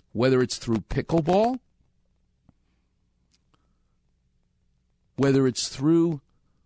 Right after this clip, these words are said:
the world of art. Where in my lifetime did I see this before? In nineteen seventy-one, this is twenty years,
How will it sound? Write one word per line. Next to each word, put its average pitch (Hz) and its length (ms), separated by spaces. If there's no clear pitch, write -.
the 139 140
world 160 440
of 160 220
art. 190 340
Where 254 340
in 160 100
my 165 200
lifetime 135 640
did 131 140
I 151 120
see 185 520
this - 460
before? 160 560
In 113 180
nineteen 180 420
seventy-one, 123 1040
this 175 200
is 98 100
twenty 175 320
years, 156 300